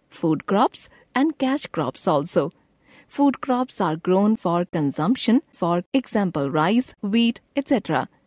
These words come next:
Tea, coffee, and rubber are grown on large farms and are also called plantation and cash crops. Cotton and jute are fiber crops. Horticulture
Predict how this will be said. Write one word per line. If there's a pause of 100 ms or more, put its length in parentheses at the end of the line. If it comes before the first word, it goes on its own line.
(380)
Tea, (240)
coffee,
and
rubber (300)
are
grown
on
large
farms (280)
and
are
also
called
plantation (300)
and
cash
crops. (600)
Cotton
and
jute
are
fiber
crops. (560)
Horticulture